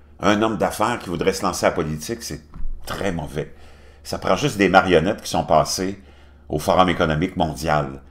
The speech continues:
Ça prend juste des marionnettes qui vont venir vous donner des discours creux <laughs> et qui vont s'assurer que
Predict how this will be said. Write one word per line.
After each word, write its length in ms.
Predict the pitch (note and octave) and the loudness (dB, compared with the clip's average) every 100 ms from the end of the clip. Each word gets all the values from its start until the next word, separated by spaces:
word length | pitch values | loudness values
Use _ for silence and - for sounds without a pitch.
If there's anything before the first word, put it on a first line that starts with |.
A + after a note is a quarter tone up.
| - | -10
Ça 120 | - | -6
prend 180 | G2+ F#2 | -2 0
juste 200 | C#3+ B2+ | 0 0
des 80 | G#2 | 4
marionnettes 480 | G2 F#2 F2+ A2+ | 6 6 4 2
qui 80 | - | 0
vont 160 | F2+ E2 | 0 0
venir 260 | E2 G2+ - - - | 4 2 2 -6 -14
vous 120 | D#2 | -2
donner 260 | E2+ G2 A2+ | 4 4 4
des 200 | G2 F#2 | 2 0
discours 560 | D#2 D#2 - G#2 F2 - | 0 -2 4 4 4 2
creux 260 | E2 E2 - - - - - | 0 0 -2 -10 -10 -12 -14
<laughs> 500 | - - - - - | -14 -14 -18 -16 -8
et 100 | A2 | -4
qui 100 | G#2+ | 4
vont 260 | A2 A2 A2 - - - - - - - | 6 6 4 -6 -18 -18 -20 -20 -20 0
s'assurer 840 | - B2+ - A2+ F#2+ A2+ C3+ - - - - - - - - - - - - | 4 4 4 4 6 4 0 -6 -18 -20 -20 -20 -20 -20 -20 -20 -20 -20 -8
que 300 | - F2+ - | 2 2 2